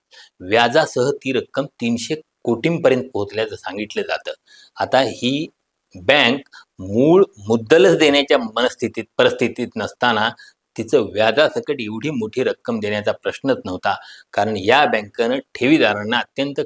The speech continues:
कमी तारणावर प्रचंड, अ, कोट्यावधींची कर्ज वाटलेली आहेत. यात बऱ्यापैकी सगळी व्यापारी आणि राजकीय मंडळी आहेत. आता त्यात महापालिकेची ब-, मोठी रक्कम अडकून पडली आहे.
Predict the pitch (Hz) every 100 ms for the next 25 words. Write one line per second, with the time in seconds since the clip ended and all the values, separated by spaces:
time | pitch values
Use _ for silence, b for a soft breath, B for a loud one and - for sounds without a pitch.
0 | - 123 147 180 170 101 107 123 131 -
1 | 127 - 220 214 202 156 135 127 123 120
2 | 123 - 170 - - 196 160 143 160 175
3 | 175 - 131 160 180 127 - 120 123 110
4 | 104 b b - 123 165 143 98 123 160
5 | 170 135 - 165 - 131 143 117 107 -
6 | 139 151 - 135 156 95 95 - 139 131
7 | 110 92 92 82 - _ _ _ _ b
8 | b _ - 127 160 170 165 107 110 147
9 | 151 147 143 156 139 _ _ 92 113 113
10 | 110 110 131 151 180 135 - 120 110 101
11 | - 107 - - - - _ _